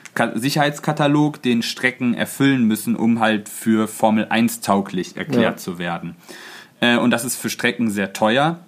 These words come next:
Speaker 1: Also die Nordschleife ist ein gutes Beispiel, weil da jetzt auch viele gesagt
Speaker 2: Ja,
Speaker 1: haben, "Ah,
Speaker 2: gut.
Speaker 1: Formel eins wieder auf der
Speaker 2: <laughs>
Speaker 1: Nordschleife." Das ist schlicht und einfach nicht umsetzbar.
Speaker 2: Ich wollte gerade
Speaker 1: Äh,
Speaker 2: sagen, also,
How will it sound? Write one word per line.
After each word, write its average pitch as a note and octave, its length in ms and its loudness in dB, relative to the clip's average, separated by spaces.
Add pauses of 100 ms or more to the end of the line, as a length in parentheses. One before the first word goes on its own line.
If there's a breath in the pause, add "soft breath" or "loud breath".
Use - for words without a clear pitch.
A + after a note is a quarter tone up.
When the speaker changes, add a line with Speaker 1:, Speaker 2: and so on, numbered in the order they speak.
(180)
Speaker 1:
Also B2 180 2
die A#2 140 0
Nordschleife C3 520 2
ist G2+ 120 -8
ein G2 60 -8
gutes G2+ 260 -4
Beispiel, B2 640 -2
weil G#2 140 2
da G#2+ 60 0
jetzt G#2 140 -4
auch A2+ 120 -2
viele A#2+ 200 -6
gesagt A2 220 -2
Speaker 2:
Ja, A#2 140 -2
Speaker 1:
haben, B2 100 2
"Ah, C#3 140 2
Speaker 2:
gut. D3+ 80 4
Speaker 1:
Formel C3 160 0
eins B2+ 220 -2
wieder B2 100 0
auf A#2 100 2
der D3+ 100 4
Speaker 2:
<laughs> - 0 -
Speaker 1:
Nordschleife." C3+ 540 0 (260 loud breath)
Das D3 180 -2
ist G3 160 -2
schlicht F3+ 280 -2
und - 140 -8
einfach D#3 280 -4
nicht D#3 180 -6
umsetzbar. - 800 -4 (800 loud breath)
Speaker 2:
Ich A#2+ 240 -4
wollte C3+ 260 2
gerade C3 120 2
Speaker 1:
Äh, A2+ 40 2
Speaker 2:
sagen, B2 260 2
also, C3 180 0